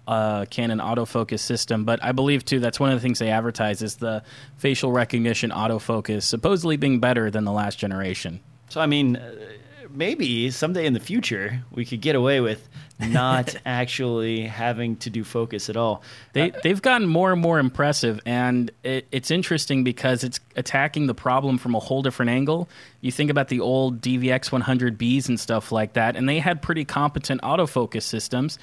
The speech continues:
Speaker 1: um, and a lot of them were built just around, um, distance calculation. And I mean, too, with a one-third inch size sensor, getting something in focus isn't exactly a challenge.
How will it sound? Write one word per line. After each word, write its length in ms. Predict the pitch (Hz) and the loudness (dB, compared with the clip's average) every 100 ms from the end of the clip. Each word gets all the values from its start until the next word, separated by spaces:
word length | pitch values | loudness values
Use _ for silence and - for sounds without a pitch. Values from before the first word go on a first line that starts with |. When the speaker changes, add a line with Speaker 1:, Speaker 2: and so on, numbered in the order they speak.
| - - - _ | -20 -20 -20 _
Speaker 1:
um, 480 | 123 123 123 120 117 - - | 0 2 2 2 -2 -8 -4
and 160 | 131 135 | 0 2
a 40 | |
lot 240 | 127 139 | 4 4
of 160 | 147 123 | 2 2
them 440 | 139 170 139 131 | 2 4 4 2
were 160 | 127 127 | 0 -2
built 340 | 107 127 135 | 0 0 0
just 300 | - 131 - | 0 -2 0
around, 580 | 123 120 131 135 127 113 - | 0 2 2 4 2 0 -4
um, 520 | 117 117 117 110 107 - 131 | -2 0 0 -2 -4 -6 -4
distance 340 | - 156 170 143 | -2 0 0 0
calculation. 760 | 123 113 110 104 101 127 139 147 - - - | 0 -2 -2 -2 -2 0 -2 -4 -18 -20 -4
And 140 | 160 | 0
I 20 | |
mean, 160 | 165 151 | 2 2
too, 240 | 156 135 | 4 2
with 260 | 104 117 - | 2 0 2
a 240 | 120 110 | 2 2
one-third 520 | 107 127 135 - 127 | 2 2 2 2 2
inch 160 | 123 - | 2 2
size 240 | 120 110 | 0 0
sensor, 640 | - 147 147 - 107 98 92 - | 2 2 2 2 -2 -4 -6 -2
getting 200 | 131 123 | 0 2
something 280 | 131 120 110 | 2 2 0
in 80 | 104 | 0
focus 500 | - 139 139 101 - | 2 2 2 -2 -2
isn't 200 | 110 117 | -2 -4
exactly 440 | 107 110 107 104 | -2 -2 -2 -4
a 40 | 95 | -2
challenge. 540 | - 131 110 95 | 0 0 0 -4